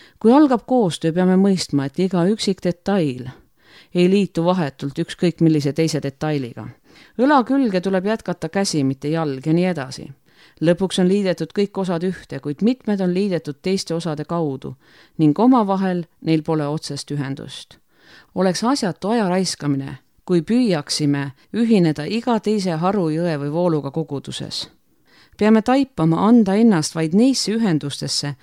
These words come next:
mis Issand on meie jaoks valmistanud. Organisatsioonide lammutamine ja mõnede tegevuste lõpetamine saab ustavatele sulastele positiivseks ja elustavaks kogemuseks. Nad jätavad vana selja taha ja lähevad edasi suurema töö juurde,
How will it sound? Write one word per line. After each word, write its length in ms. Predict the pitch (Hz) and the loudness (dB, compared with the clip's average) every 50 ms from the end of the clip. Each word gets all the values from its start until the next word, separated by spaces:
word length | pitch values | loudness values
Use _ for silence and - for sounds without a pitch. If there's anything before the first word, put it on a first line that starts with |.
| _ _ - - _ _ _ _ _ - | _ _ -20 -20 _ _ _ _ _ 0
mis 180 | 190 208 190 | 0 2 2
Issand 420 | 226 262 233 - - 151 143 147 143 | 2 0 0 0 0 0 0 0 2
on 80 | 147 | 2
meie 240 | 151 160 170 165 156 | 2 4 4 4 2
jaoks 320 | 147 143 139 143 - - - | 0 -2 -4 -4 -6 -4 0
valmistanud. 720 | 170 170 160 147 143 - - - 139 147 127 - - - - _ _ _ _ _ _ _ _ - | 2 4 4 4 2 0 -4 -6 -6 -6 -6 -8 -12 -16 -20 _ _ _ _ _ _ _ _ -2
Organisatsioonide 960 | - 202 247 302 311 - 302 269 226 233 208 - - 269 302 294 254 214 185 196 | 2 4 4 4 6 6 4 6 4 2 -2 0 2 2 4 6 4 4 4 2
lammutamine 760 | 208 233 262 262 240 180 147 - - 156 160 160 160 165 165 | 4 4 6 6 6 4 2 0 0 2 2 4 4 2 2
ja 100 | 170 180 | 2 2
mõnede 360 | 202 233 262 254 226 190 175 170 | 4 6 6 6 4 4 0 0
tegevuste 560 | - 233 247 247 220 175 151 147 - - 156 | 0 0 0 2 0 0 0 -2 -4 -4 -2
lõpetamine 760 | 175 208 214 - 160 156 - - 147 143 143 143 143 143 135 - _ _ _ _ _ - | -2 -2 -2 -4 -6 -8 -6 -4 -2 0 0 0 -2 -4 -6 -10 _ _ _ _ _ -10
saab 220 | - - 175 170 233 | -4 -2 0 0 0
ustavatele 640 | 285 269 - - 196 175 170 165 - - 165 156 156 | 0 -2 -2 -2 -2 0 -2 -2 -2 -2 -4 -2 -2
sulastele 560 | - 233 240 226 190 160 - - 151 156 147 | -2 -2 -2 0 -2 -2 -4 -4 -4 -4 -4
positiivseks 880 | - - 214 214 - 175 143 - - 156 156 151 139 143 143 135 - | -4 -4 -4 -2 -2 -4 -4 -4 -2 0 0 0 0 -2 -6 -4 -2
ja 80 | 151 160 | -2 -2
elustavaks 520 | 180 190 170 147 - - 143 143 139 - - | -2 -2 -2 -4 -6 -6 -8 -8 -8 -8 -6
kogemuseks. 760 | - 170 156 147 139 139 139 135 131 - - - - - - _ _ _ _ _ - - - _ - | -6 -4 -4 -2 -2 -2 -2 -4 -6 -10 -12 -12 -14 -16 -16 _ _ _ _ _ -20 -20 -20 _ -2
Nad 160 | - 185 185 - | -2 0 2 2
jätavad 500 | 269 302 - - 233 196 170 160 147 160 | 2 2 2 0 0 0 0 0 -2 2
vana 240 | 190 226 226 180 | 2 4 4 2
selja 320 | 160 - 151 151 147 156 156 | 2 0 -2 -2 -2 -2 -2
taha 380 | - 190 196 202 214 220 220 214 _ _ _ | -4 -4 -4 -4 -6 -6 -8 -10 _ _ _
ja 120 | - 165 175 | -8 -4 -2
lähevad 300 | 202 214 226 214 202 202 | 0 2 2 2 2 0
edasi 300 | 220 220 214 185 165 156 | 0 0 0 0 -2 -2
suurema 440 | - - 220 214 196 180 160 156 151 | -2 0 0 0 2 2 2 2 2
töö 180 | - 185 185 | 0 0 0
juurde, 480 | 175 175 175 160 143 135 - - 113 | 2 2 0 0 -2 -4 -6 -8 -10